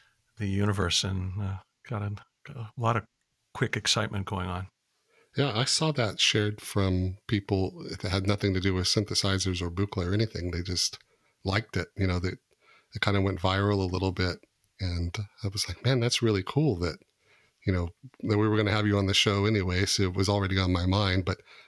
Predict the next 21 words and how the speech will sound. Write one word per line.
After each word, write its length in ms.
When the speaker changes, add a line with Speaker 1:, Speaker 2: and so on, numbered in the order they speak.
Speaker 2:
this 140
beautiful 360
piece 260
of 80
music 380
is 140
being 260
enjoyed 420
by 320
people 280
that 160
are 160
outside 500
the 100
realm 400
of, 340
you 80
know, 80
making 300
electronic 500
music 360